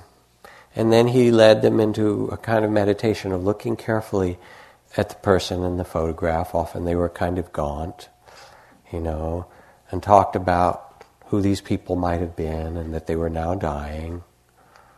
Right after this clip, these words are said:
And the person who'd taken the pictures had lived at the hospice for a while doing this, so he really captured some spirit. And they all got to sit with these pictures for quite a time, just looking and contemplating.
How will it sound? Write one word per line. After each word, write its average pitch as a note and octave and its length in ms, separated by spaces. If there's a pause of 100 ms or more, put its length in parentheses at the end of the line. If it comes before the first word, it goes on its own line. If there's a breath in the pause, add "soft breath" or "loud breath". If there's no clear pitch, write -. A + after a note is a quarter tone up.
(920 soft breath)
And G#2 200
the G#2 40
person C3+ 420
who'd F2 280 (600)
taken B2+ 320
the F2+ 40
pictures - 380
had F2+ 160
lived - 460
at - 140
the E2 80
hospice F2 420
for - 120
a D#2+ 80
while E2+ 640
doing F#2 280
this, D#2+ 160
so E2+ 160
he F2 80
really A2+ 260
captured - 580
some E2 220
spirit. - 480 (840 loud breath)
And F2+ 120
they F2 60
all A2 180
got B2+ 180
to B2+ 80
sit - 220
with G2 80
these F#2+ 160
pictures G#2+ 380
for - 140
quite B2+ 300
a C3 60
time, E2+ 320
just E2+ 200
looking F#2+ 500
and E2+ 120
contemplating. F2 920